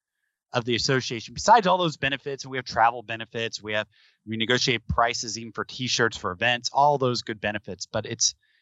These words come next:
it's the strength in numbers, and it's that power of a voice. And, and we saw that most recently with, uh, facing some, from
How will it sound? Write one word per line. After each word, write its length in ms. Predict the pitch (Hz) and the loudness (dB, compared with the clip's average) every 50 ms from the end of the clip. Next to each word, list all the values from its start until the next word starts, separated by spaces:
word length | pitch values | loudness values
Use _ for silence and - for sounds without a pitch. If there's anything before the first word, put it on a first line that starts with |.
| _ _ _ - | _ _ _ -8
it's 240 | - 120 - - - _ _ - | -6 -4 -4 -4 -6 _ _ 2
the 120 | 123 117 | 2 2
strength 540 | - - - - - 127 131 131 139 - - | 2 2 -4 -6 0 2 2 2 2 0 0
in 120 | 120 104 | -2 0
numbers, 640 | 95 92 90 95 85 73 67 - - - - - - _ _ _ _ - | 0 -2 -2 -2 -6 -10 -8 -2 2 2 2 2 0 _ _ _ _ -4
and 320 | - 101 101 101 101 98 101 | 0 0 2 2 2 2 0
it's 240 | 98 98 - - - | -2 0 0 2 4
that 320 | 117 107 101 98 - - | 6 8 6 6 4 0
power 420 | - - - 110 123 127 123 117 | -4 2 4 6 6 6 6 4
of 80 | 110 101 | 2 2
a 80 | 107 95 | -2 -4
voice. 380 | 95 101 107 110 107 101 - | -2 0 0 2 2 2 0
And, 100 | 110 107 | -2 -2
and 220 | 107 110 113 113 110 | -8 -8 -8 -6 -4
we 120 | 113 117 | -2 0
saw 440 | 110 - - - 151 170 196 190 160 | 2 4 6 8 8 10 10 8 6
that 440 | 135 113 104 101 98 95 - - - _ _ _ _ _ _ _ _ _ _ | 6 4 2 2 0 -2 -4 -12 -14 _ _ _ _ _ _ _ _ _ _
most 380 | - 104 120 147 156 - - - | 2 6 6 6 6 6 2 -4
recently 480 | 139 135 - 147 113 98 110 113 107 101 | -4 -4 -4 -8 -10 -10 -8 -8 -8 -4
with, 500 | 101 107 104 - - - - - - _ _ - | -2 -2 -2 0 -2 -4 -4 -6 -14 _ _ -2
uh, 280 | 104 101 95 95 95 95 _ - | 0 2 2 2 0 -2 _ 4
facing 300 | 147 131 - - 123 107 | 4 4 4 2 -2 -2
some, 280 | - 127 113 107 107 - | -2 -6 -6 -6 -10 -12
from 200 | - 110 110 | -14 -14 -14